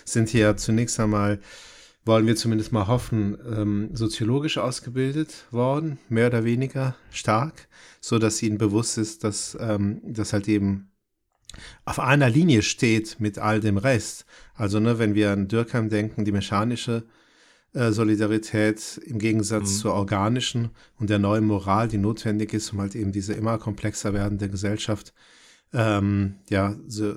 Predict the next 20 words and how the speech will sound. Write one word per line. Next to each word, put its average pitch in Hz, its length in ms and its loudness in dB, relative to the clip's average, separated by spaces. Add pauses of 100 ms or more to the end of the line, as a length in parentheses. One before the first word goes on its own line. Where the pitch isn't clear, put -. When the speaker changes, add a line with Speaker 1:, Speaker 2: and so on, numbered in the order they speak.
(140)
Speaker 1:
eben 110 220 -2
solidarisch 120 800 2
werden 95 200 0
zu - 160 -6
lassen. 92 380 -6 (500)
Das 113 200 0
ist 117 180 0
ja 110 280 4 (580)
gen-, 123 280 -4
in - 300 -8
gewisser 120 420 2
Weise, 113 540 2 (640)
jetzt, - 280 -4
um 110 160 -6
das 104 180 -2
jetzt - 160 -10
mal 98 120 0
jetzt 95 200 -2
runtergekocht 120 840 0
darzustellen, 107 760 0